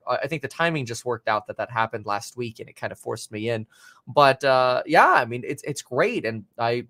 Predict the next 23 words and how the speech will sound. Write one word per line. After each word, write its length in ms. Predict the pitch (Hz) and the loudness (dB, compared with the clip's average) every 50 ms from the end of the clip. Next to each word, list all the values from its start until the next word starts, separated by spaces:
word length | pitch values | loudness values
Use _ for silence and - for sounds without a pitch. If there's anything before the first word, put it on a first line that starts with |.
| _ - | _ -18
consciously 580 | - - 127 120 117 117 127 127 - - 131 123 | -10 -4 -2 -2 -2 -2 -4 -10 -8 -6 -6 -4
made 160 | 123 127 123 | -4 -4 -4
the 60 | 117 | -6
decision 360 | 117 - - 127 113 123 123 | -8 -6 -6 -6 -4 -4 -2
not 240 | 117 110 110 113 - - | 0 0 0 0 0 -2
to 120 | 123 113 | -6 -4
reverse 500 | 107 120 127 110 127 123 135 127 - - | -2 -4 -2 0 2 0 0 -2 -4 -6
that 300 | - 107 98 95 - _ | -4 -4 -4 -6 -10 _
trade. 420 | - - 120 104 92 95 117 127 | -12 -6 -6 -4 -4 -4 -8 -10
So 100 | - - | -10 -10
it 20 | 110 | -10
was 100 | 104 113 | -12 -12
great. 440 | - - 107 104 98 101 117 - _ _ _ - - _ _ _ - | -12 -8 -6 -4 -4 -4 -8 -10 _ _ _ -20 -20 _ _ _ -14
Uh, 180 | 85 90 95 | -12 -12 -10
I've 160 | 98 98 101 | -10 -10 -4
got 180 | 117 113 - 92 | -2 -2 -2 -2
lots 260 | 101 101 120 - - | 0 0 0 0 0
of 80 | 127 - | -6 -8
shares 280 | - 117 104 104 101 | -6 -4 -6 -6 -6
in 60 | 107 107 | -8 -6
Matterport 380 | 104 101 104 - - 110 98 | -4 -6 -6 -6 -8 -10 -6
now, 240 | 107 98 101 120 131 | -4 -4 -2 -2 -2
and 200 | 117 101 101 | -4 -8 -12